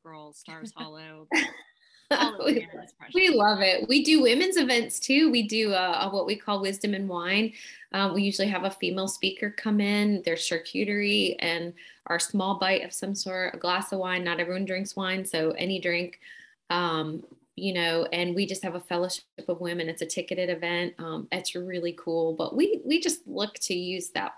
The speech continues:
Speaker 2: place. I walked through the other day and there was, like, five Bible studies meeting in there, and that just, oh, it fills my heart up. Um, just all the Jesus that goes on in that place, you know.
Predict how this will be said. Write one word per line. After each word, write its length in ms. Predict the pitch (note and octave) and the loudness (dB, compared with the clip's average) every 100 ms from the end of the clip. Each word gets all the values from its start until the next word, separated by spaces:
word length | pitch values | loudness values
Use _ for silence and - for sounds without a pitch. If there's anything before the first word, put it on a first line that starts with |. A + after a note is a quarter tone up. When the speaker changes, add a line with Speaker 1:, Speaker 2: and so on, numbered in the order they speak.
| - | -2
Speaker 2:
place. 260 | E3 F#3+ - - - - - _ | 0 0 -2 -10 -14 -14 -18 _
I 120 | A#3 D4+ | 0 4
walked 320 | D4 C4+ - | 4 2 0
through 140 | B3 | 0
the 100 | G#3+ | 2
other 160 | G3 G3 | 0 0
day 160 | G3 F#3+ | 0 0
and 80 | |
there 80 | G3 | -2
was, 80 | G3 | -4
like, 160 | G#3 - - | -6 -8 -8
five 300 | - G#3 G#3+ G#3 | -4 -2 -2 -4
Bible 240 | F#3+ G3+ | -4 -6
studies 340 | G3+ F#3+ G3+ G3+ | -4 -2 0 -2
meeting 280 | F#3+ F#3+ F#3+ | -4 -4 -4
in 100 | F#3+ | -6
there, 140 | F#3 | -4
and 120 | G3 | -4
that 120 | C4+ | -4
just, 200 | C4+ B3+ _ _ _ - | -4 -8 _ _ _ -6
oh, 400 | A3+ A3+ A3+ G#3 - | -4 -4 -4 -8 -6
it 120 | G#3 - | -4 2
fills 180 | C4 | 2
my 100 | A#3 A3 | 4 2
heart 260 | G#3 F#3+ | 2 2
up. 300 | E3+ D#3 - _ | 2 0 -6 _
Um, 420 | F#3 F3+ E3 E3 F3 _ - _ _ - | -4 0 0 -2 -8 _ -20 _ _ -2
just 380 | G3 - - _ - | 0 0 -4 _ -6
all 160 | F#3 F#3+ | -6 -6
the 120 | F#3+ | -6
Jesus 400 | - E3+ E3+ - | -6 -4 -4 -2
that 180 | D3+ D3+ _ _ - | -4 -6 _ _ -6
goes 180 | D#3 D3+ | -4 -4
on 180 | D3+ D#3 | -4 -6
in 80 | D3+ | -6
that 180 | D#3 | -6
place, 480 | - D3 D#3 D#3 - | -6 -4 -2 -4 -6
you 220 | E3 D#3 | -10 -8
know. 340 | D#3 D3+ D3+ | -6 -4 -6